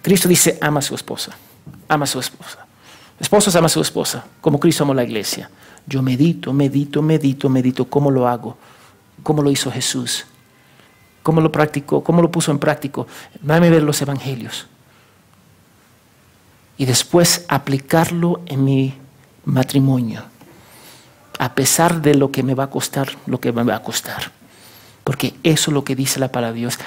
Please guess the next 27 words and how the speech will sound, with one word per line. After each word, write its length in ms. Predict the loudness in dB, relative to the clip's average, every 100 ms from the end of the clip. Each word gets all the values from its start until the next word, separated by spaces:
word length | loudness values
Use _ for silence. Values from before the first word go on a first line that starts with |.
| -8 0
Hasta 440 | 0 0 -2 -2
que 120 | -2
se 160 | -2 -2
convierte 600 | -4 -2 2 2 2 -2
una 180 | -2 -2
realidad 480 | -4 -4 -2 -2 -4
en 100 | -10
su 140 | -10
corazón. 540 | -10 -8 -8 -6 -8 -10 -16 -20 -20 -20 -20 -20 -20 _ _ _ _ _ _ -20 _ _ _ _ _ _ -4
Tenemos 960 | 2 6 6 6 6 4 0 -2 -2 -6 0
que 100 | 2
aplicar 600 | 2 0 2 2 4 2
sistemáticamente 1400 | 0 0 -2 0 0 -2 -4 -4 -4 -4 -6 -8 -10 -10 -18 -20 -20 -20 _ -4
la 160 | -2
palabra 400 | -2 -2 0 0
de 60 | -2
Dios 560 | -4 -6 -6 -6 -6 -10 _ _ _ _ _ _ _ _ _ _ -2
en 120 | 0
nuestras 340 | 2 2 0
vidas, 580 | 0 -2 -2 -4 -4 -6 _ -8
con 220 | 2 4 6
la 80 |
ayuda 300 | 4 4 4
de 80 | 4
la 100 | 4
iglesia 360 | 2 0 -2 -4
local. 400 | -6 -8 -10